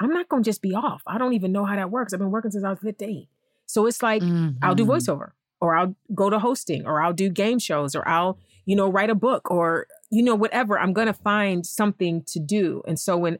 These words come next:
Speaker 1: when the music lane dried up and I knew that that was not going to be how I made my career, then it was like, "Okay, let me bop over here and see what happens."
Speaker 2: Mm.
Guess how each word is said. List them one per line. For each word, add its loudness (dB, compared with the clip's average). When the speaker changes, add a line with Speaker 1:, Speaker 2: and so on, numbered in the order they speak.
Speaker 1:
when 0
the 2
music 0
lane 0
dried -2
up -2
and 0
I 2
knew 0
that -4
that -2
was 0
not -2
going -4
to -6
be -2
how -2
I -2
made -4
my -6
career, -2
then -8
it -6
was -8
like, -6
"Okay, -18
let -6
me -4
bop -8
over -10
here -12
and -14
see -12
what -4
happens." 0
Speaker 2:
Mm. -2